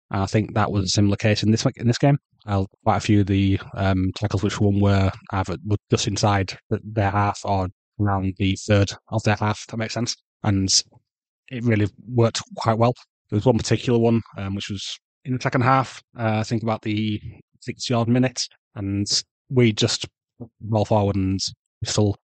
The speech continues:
the ball and we're passing it around to the back, and just I, I just noticed how the position of our players, that there was op-, all the passing options were covered. There was a player on each of the players that, that the, the player could have passed to, and then Somerville was on one, one man, and the ball came to another guy, another one, and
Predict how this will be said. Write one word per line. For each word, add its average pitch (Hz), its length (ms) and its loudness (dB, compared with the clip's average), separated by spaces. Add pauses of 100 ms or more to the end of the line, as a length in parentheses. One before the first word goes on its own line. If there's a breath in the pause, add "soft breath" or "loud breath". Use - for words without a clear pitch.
the 98 120 -6
ball 98 240 2
and 98 100 0
we're 101 60 0
passing 107 260 -2
it 104 60 -6
around 101 220 0
to - 100 -6
the 110 60 -6
back, 98 260 -4
and 95 200 -8 (400)
just 147 220 0
I, 131 120 -2
I 123 160 -4
just 131 180 -2
noticed 127 240 2
how 123 160 -2
the 120 100 0
position - 260 -2
of 117 60 2
our 107 140 0
players, 117 260 2
that 107 140 0
there 110 100 4
was 101 160 0
op-, 117 160 -8 (180)
all 131 240 6
the 117 60 2
passing 120 300 0
options 101 480 -4 (240)
were 104 240 -4
covered. 104 240 -2 (720)
There 107 100 0
was 98 160 0 (100)
a 104 80 -8
player 104 320 0 (140)
on 104 240 -4 (200)
each 107 180 -4
of - 60 -6
the - 60 -8
players 98 300 -2
that, 98 120 -6 (120)
that 107 140 -6
the, 98 120 -4
the 98 140 -8
player 98 240 -4
could 104 100 -2
have 101 140 -4
passed - 280 -6
to, 92 140 -6 (440 loud breath)
and 104 120 -2
then 101 200 0 (240)
Somerville 107 420 2 (140)
was 107 120 -2
on 110 140 0
one, 113 180 2
one 120 220 0
man, 95 160 -4
and 101 220 -4
the 101 40 -4
ball 107 180 2
came 107 220 -2
to 110 120 -2
another 117 160 2
guy, 123 160 -4
another 117 320 -2
one, 127 100 2
and 104 240 -2